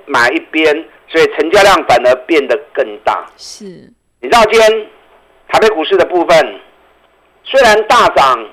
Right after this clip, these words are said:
Speaker 1: 两百一十三点，今天上涨家数只有四百一十一家。
Speaker 2: 嗯。
Speaker 1: 下跌家数有一千一百八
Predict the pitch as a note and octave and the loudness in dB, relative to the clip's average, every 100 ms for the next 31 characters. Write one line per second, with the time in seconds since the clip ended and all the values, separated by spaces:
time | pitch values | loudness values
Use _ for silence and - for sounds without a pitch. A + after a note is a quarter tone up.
0 | _ _ D#3+ - F3+ F3+ - D#3 D#3 A#2 | _ _ 0 2 2 0 2 0 0 -6
1 | - - _ _ _ _ _ _ - G#3 | -8 -14 _ _ _ _ _ _ -2 0
2 | G#3+ G#3 G#3 D#3 C#3 C3 F3+ E3 E3 D#3+ | 0 0 -4 0 -2 -2 -2 -2 -2 -8
3 | C#3 B2 C#3+ A#2 G#2+ - C#3 G#2 G#2 B2 | -12 -8 -4 -2 -4 -12 -4 -2 -2 -6
4 | A#2+ E2 F2 G#2 A2+ G2 F2+ _ G#3+ G#3 | -16 -18 -20 -14 -6 -6 -8 _ -20 -18
5 | F#3+ F3 D3 F#3+ A#3 _ _ _ _ _ | -18 -20 -20 -20 -20 _ _ _ _ _
6 | C4+ A3+ F#3+ F#3+ A3 G#3+ A3 F3+ D3 F3 | 0 2 2 2 2 2 2 2 2 0
7 | F#3+ G3 F3+ F#3+ - A2+ - C3+ | -2 -4 -4 -4 -2 -2 0 -2